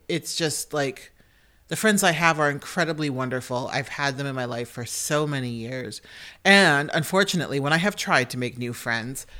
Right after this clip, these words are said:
inevitably that person actually doesn't really want to be my friend. They actually just want something. And I wish you would just ask up front, like,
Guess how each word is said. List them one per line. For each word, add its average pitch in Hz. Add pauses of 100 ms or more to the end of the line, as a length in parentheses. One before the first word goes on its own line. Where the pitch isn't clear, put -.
(320)
inevitably 165 (720)
that 160
person 160 (160)
actually 156
doesn't 143
really 139
want 127
to 143
be 123
my 120
friend. 127
They 120
actually 127
just 117
want 123
something. 110 (440)
And 180
I 190
wish 214
you 226
would 220
just 214
ask 175
up -
front, -
like, 139